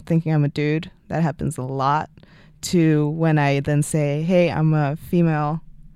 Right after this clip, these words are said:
and my name is Agata, and Alexander is my last name," to then the tone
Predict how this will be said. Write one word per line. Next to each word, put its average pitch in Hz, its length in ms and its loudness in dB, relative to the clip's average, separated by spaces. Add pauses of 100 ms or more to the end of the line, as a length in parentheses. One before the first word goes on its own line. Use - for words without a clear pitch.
(340)
and 156 140 2
my 160 100 4
name 156 140 4
is 151 100 -2
Agata, 156 400 0
and 143 240 -2
Alexander 151 440 -2
is 151 100 -4
my 147 140 -2
last 151 320 -2
name," 151 340 -2 (680)
to - 140 -2
then 165 280 6
the 151 60 0
tone 156 480 6